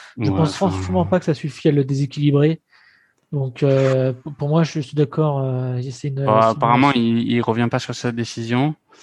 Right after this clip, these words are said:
Speaker 2: Donc, c'était une balle en profondeur et, euh, le, l'attaquant, euh, David qui fait le crochet, le fameux crochet qui part en corner, ou, enfin en sortie de but,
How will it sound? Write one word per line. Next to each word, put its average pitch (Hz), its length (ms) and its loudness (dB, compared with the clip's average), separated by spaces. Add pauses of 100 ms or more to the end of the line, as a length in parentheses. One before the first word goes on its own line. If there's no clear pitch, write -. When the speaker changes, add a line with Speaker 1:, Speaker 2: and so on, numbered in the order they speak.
(560)
Speaker 2:
Donc, 110 140 0
c'était - 180 0
une 123 80 6
balle 131 100 4
en 131 80 2
profondeur 127 600 0
et, 110 200 0
euh, 107 640 0
le, 107 400 -2
l'attaquant, 117 680 0
euh, 110 180 -2
David 113 520 -2
qui 107 360 -8
fait 113 200 -2
le 110 60 -6
crochet, - 380 -4
le 127 100 0
fameux 123 260 2
crochet 127 380 -2
qui - 100 -6
part 113 180 2
en 113 120 2
corner, 117 420 0
ou, 101 80 -2
enfin 107 160 0
en 110 100 4
sortie 117 300 -4
de 113 60 -6
but, 127 340 -2